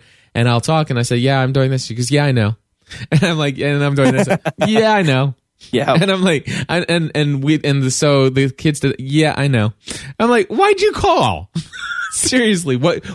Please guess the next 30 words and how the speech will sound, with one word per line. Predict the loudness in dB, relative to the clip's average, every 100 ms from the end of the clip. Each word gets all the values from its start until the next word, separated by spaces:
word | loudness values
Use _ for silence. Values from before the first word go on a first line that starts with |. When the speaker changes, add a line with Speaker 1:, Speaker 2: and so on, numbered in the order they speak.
| -2
Speaker 1:
what | 0 0
did | 0 0
I | 2
need | 2 2 2 0
this | -2
phone | 0 -2 0
call | 0
for? | 2 2
We've, | 2 0 -2
we're, | -2 0 0 -2
we're | 0 0
up | 0
to | -4
date. | -2 -2 -4 -12 _ _ _ _ _ _ _ _ _ _ -4
Uh, | 2 2 4 2 -2 -14
Speaker 2:
<laughs> | -18 -4
You | 0 2
could | 2
have | 2
just | 0 0
clicked | 0 -2 0
like | 2 2 0
and | 0
I | 0
would | 2 2
have | 4
known | 4 4 2
Speaker 1:
ex-, | 0
Speaker 2:
you | 0
knew. | -2